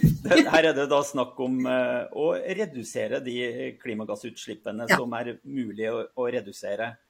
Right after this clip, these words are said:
Speaker 2: Mm.
Speaker 1: Eh, og ja, altså noen millioner, la oss, eh, la oss bruke et tall som, eh,
Speaker 2: Si
Speaker 1: ti, da.
Speaker 2: to, tre, ja.
Speaker 1: Altså ti millioner, eh, i, i året. Da er det mulig å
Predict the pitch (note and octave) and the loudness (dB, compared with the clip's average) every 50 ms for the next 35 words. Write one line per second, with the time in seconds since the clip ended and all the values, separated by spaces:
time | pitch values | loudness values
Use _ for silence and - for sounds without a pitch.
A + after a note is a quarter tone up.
0 | _ _ _ _ - - B3+ A3 G3 G#3+ A3+ A3+ A#2 A#2+ A#2 - A#2 - - - | _ _ _ _ 4 6 8 8 8 6 4 0 -2 -4 -4 -6 -6 -8 -10 -12
1 | _ _ _ _ _ _ _ _ _ _ - C3+ C#3 C3+ C3+ C#3 C#3+ C#3+ D3 C#3 | _ _ _ _ _ _ _ _ _ _ -8 -4 -2 0 2 2 4 4 4 2
2 | A#2+ - - _ _ _ _ _ _ _ - - - - _ _ _ _ - - | 2 0 -6 _ _ _ _ _ _ _ -20 -20 -20 -20 _ _ _ _ -20 -20
3 | - _ _ _ _ _ _ _ _ _ - B2 A2+ A2 - C3+ C3+ D3 D3+ D3 | -20 _ _ _ _ _ _ _ _ _ -4 -4 -4 -2 -2 -4 -4 -4 -4 -6
4 | B2+ A2 A2+ B2 B2+ B2+ B2+ A#2+ A2+ A2 A#2 A#2+ B2+ B2+ B2+ - - - C3+ C3 | -4 -4 -4 -2 -2 -4 -4 -4 -4 -4 -4 0 0 0 0 -2 -2 -2 -2 -2
5 | B2+ B2 B2+ B2+ B2+ - - B2+ B2 - A#2+ A#2 A#2 - - B2+ A#2 A#2+ A#2+ - | -2 0 -2 -2 -2 -2 -6 -10 -6 -4 -4 -6 -6 -6 -4 -4 -2 -2 -4 -6
6 | - B2+ B2 B2 B2 B2 A#2+ - A#2 - - - C4+ C#4 C#4 C4 C4 C4 C4+ - | -6 -4 -4 -2 -2 -2 -2 0 2 4 6 8 8 8 10 10 10 10 10 8
7 | C4 - - - _ _ _ _ _ _ - - E3+ - - - - _ _ _ | 6 4 4 0 _ _ _ _ _ _ 6 8 8 8 6 2 -10 _ _ _
8 | _ _ _ _ _ _ _ _ _ _ _ _ _ - - - _ _ _ _ | _ _ _ _ _ _ _ _ _ _ _ _ _ -18 -18 -18 _ _ _ _
9 | _ - - - D3 - - _ _ _ - - - C#3+ C#3 C3+ C#3 C3+ C3+ A#2 | _ -16 -8 -6 -6 -6 -8 _ _ _ -16 -8 -6 -2 -2 -2 0 0 -2 -2
10 | A2 G#2+ A#2 A#2+ A2+ A#2+ B2 A#2+ A#2+ A2+ - - B2+ A#2+ A#2+ A#2+ A#2+ A#2+ A2+ - | -2 0 -2 0 0 0 -2 -2 -2 -4 -6 -6 -4 -4 -2 -2 2 2 0 0
11 | - - B2+ A2+ A2 A#2+ B2+ C3+ C#3+ D3+ D#3+ E3 E3 F3 F3 E3+ C#3 A#2+ G#2+ G2 | 0 -2 -2 -2 0 0 2 2 4 4 4 2 0 -2 -6 -6 -6 -6 -6 -4
12 | A2 B2+ D#3+ F3 D#3+ C#3+ _ _ _ - - C#3+ D3 C#3+ C#3 C3+ C3+ | -2 -2 -2 -2 -4 -8 _ _ _ -10 -6 -2 0 0 0 0 -2